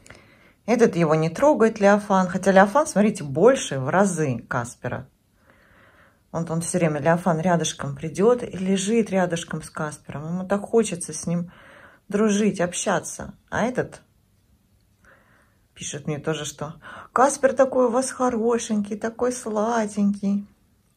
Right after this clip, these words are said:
На самом деле он вредный, <laughs> вредный старик. <laughs> Тринадцать лет ему уже, девочки.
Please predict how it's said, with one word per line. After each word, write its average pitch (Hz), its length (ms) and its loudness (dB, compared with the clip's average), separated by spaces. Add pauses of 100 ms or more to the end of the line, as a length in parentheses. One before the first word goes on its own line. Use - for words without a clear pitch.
На 151 120 -8
самом 339 260 2
деле 151 220 0
он 160 240 0
вредный, 190 600 -2 (400)
<laughs> - 440 -20
вредный 233 320 4
старик. 170 720 0 (320)
<laughs> - 1600 -12
Тринадцать 190 460 2
лет 135 200 -6
ему 135 280 -8
уже, 131 200 -12
девочки. 135 540 -16